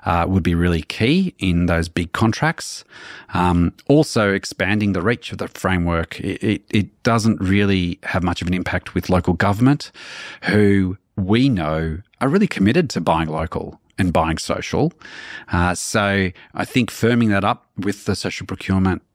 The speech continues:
you know, that would be a, a vital part of the next step. And expanding beyond local government. I think,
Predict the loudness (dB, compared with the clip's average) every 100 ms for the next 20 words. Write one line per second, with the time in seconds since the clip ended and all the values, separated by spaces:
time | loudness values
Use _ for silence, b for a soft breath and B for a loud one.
0 | _ 0 2 2 0 -4 -10 -2 0 2
1 | 2 2 2 0 0 0 2 0 0 -4
2 | -2 -2 -2 -2 -4 -4 -6 -6 -8 -16
3 | B B B B B 0 4 4 2 -6
4 | -10 -4 0 0 2 0 0 -2 -4 -4
5 | -4 -6 -10 -8 -6 0 2 2 -2